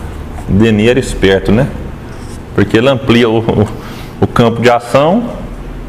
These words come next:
viaja mais, que era algo que me parece que ele tinha prazer em fazer,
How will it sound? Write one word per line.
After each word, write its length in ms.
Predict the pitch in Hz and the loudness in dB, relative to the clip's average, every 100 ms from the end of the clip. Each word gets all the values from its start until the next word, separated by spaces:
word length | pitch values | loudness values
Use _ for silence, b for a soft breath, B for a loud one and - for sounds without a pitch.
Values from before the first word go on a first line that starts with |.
| - - - | -14 -12 -2
viaja 400 | 131 160 127 123 | 2 4 4 2
mais, 360 | 113 127 190 - | 2 2 2 2
que 120 | 131 | 2
era 100 | 117 | 4
algo 220 | 123 113 | 2 0
que 340 | - - - | -4 -6 -4
me 120 | - 117 | 0 2
parece 400 | 113 98 - - | 2 2 0 2
que 80 | |
ele 60 | 110 | 0
tinha 200 | - 110 | 2 0
prazer 500 | 110 147 117 117 170 | 2 2 2 2 2
em 60 | 139 | 2
fazer, 600 | 120 98 110 196 - | 0 2 2 2 -2